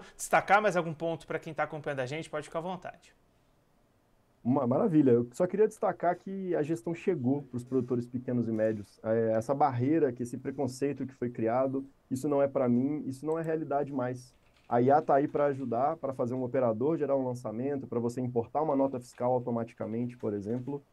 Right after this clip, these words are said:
Speaker 2: Chegou a hora, se, se o produtor ainda não tem esse controle talhão a talhão, ou sempre fugiu disso, chegou o momento e é acessível, a Syngenta tá aqui pra colaborar com esse processo.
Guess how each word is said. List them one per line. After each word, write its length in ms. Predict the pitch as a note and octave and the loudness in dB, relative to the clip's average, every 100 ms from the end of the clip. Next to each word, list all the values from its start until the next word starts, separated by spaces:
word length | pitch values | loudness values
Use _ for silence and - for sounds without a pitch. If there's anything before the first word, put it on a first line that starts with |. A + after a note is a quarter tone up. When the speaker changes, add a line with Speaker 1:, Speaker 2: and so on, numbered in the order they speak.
| _ _ | _ _
Speaker 2:
Chegou 300 | - C3+ B2+ | -2 2 6
a 80 | E3 | 6
hora, 260 | D3 C#3+ B2 | 8 6 4
se, 220 | - A2+ - | -2 -8 -6
se 80 | B2 | -2
o 20 | |
produtor 300 | C#3 C#3 C#3 | 0 2 2
ainda 160 | C#3 | 4
não 140 | D3+ E3+ | 2 2
tem 260 | - C#3+ | 0 -2
esse 160 | C#3+ C3+ | -2 -8
controle 400 | C3 B2 A#2+ B2 | -6 -2 0 2
talhão 300 | B2 A#2 B2 | 2 0 0
a 20 | |
talhão, 320 | B2 A2 B2 | 0 0 0
ou 80 | C3+ | 0
sempre 280 | B2+ E3+ E3 | -2 -2 -4
fugiu 580 | - D#3+ B2+ A2+ E3+ F3 | 0 2 2 0 -2 -4
disso, 500 | A#2+ F3 - F3+ F3+ _ _ _ - | -6 -8 -6 -8 -10 _ _ _ -2
chegou 320 | D#3 C3+ D3+ | 2 6 6
o 20 | |
momento 580 | E3+ D3+ C#3 D3+ D#3 D3+ | 4 4 4 2 -4 -4
e 240 | A#2+ B2 B2 | 0 2 2
é 80 | |
acessível, 600 | B2 B2 C#3+ - C3 C3+ | 2 0 -8 -4 -2 0
a 40 | C3 | -2
Syngenta 340 | C3 C3 B2 | -2 -2 -2
tá 80 | C3+ | -4
aqui 180 | B2+ A#2+ | -4 -4
pra 320 | A#2+ B2+ B2 | -2 -2 -2
colaborar 440 | B2 B2 B2 B2 - | -2 0 0 0 0
com 100 | A#2+ | -4
esse 100 | B2 | -6
processo. 520 | B2+ B2 G2 F#2 | -6 -4 -6 -8